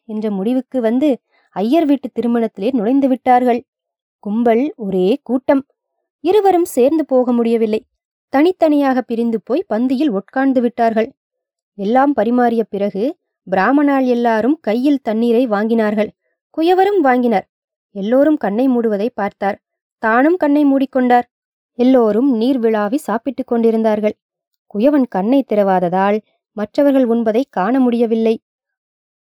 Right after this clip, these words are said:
அதனால் கையில் நீரோடு கண்ணை மூடியபடியே உட்கார்ந்திருந்தார்.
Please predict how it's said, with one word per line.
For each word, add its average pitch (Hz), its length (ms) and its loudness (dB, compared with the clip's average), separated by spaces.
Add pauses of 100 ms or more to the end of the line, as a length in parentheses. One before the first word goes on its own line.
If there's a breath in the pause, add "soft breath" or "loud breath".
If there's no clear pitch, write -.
அதனால் 233 440 2
கையில் 220 400 0
நீரோடு 240 600 0 (220)
கண்ணை 294 380 0
மூடியபடியே 240 760 0
உட்கார்ந்திருந்தார். 233 800 -2